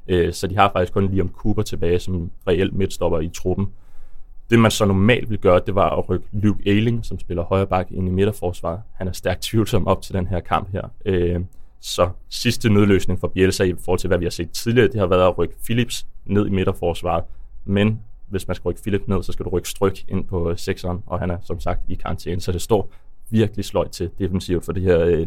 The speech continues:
Leeds-mandskab. Og når man så kigger på, hvad det er, de har tilladt indtil videre i den her sæson, så kan man kun frygte for, hvad der skal ske her, hvor det er uden op til fire midterforsvarer, og formentlig skal stille med atten-årige, atten-årige Charlie Cresswell derinde. Så, øh,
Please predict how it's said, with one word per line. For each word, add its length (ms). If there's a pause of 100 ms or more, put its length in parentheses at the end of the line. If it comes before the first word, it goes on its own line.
Leeds-mandskab. 640 (600)
Og 80
når 80
man 80
så 120
kigger 240
på, 200
hvad 220 (200)
det 80
er, 60
de 140
har 60
tilladt 360 (100)
indtil 260
videre 160
i 40
den 140
her 80
sæson, 440
så 140
kan 140
man 120 (120)
kun 380
frygte 320
for, 160
hvad 120
der 60
skal 160
ske 180
her, 160
hvor 160
det 180
er 60
uden 280 (440)
op 140
til 380
fire 340
midterforsvarer, 720
og 140
formentlig 460
skal 160
stille 200
med 240
atten-årige, 640 (120)
atten-årige 500
Charlie 240
Cresswell 460 (500)
derinde. 360 (480)
Så, 160 (200)
øh, 100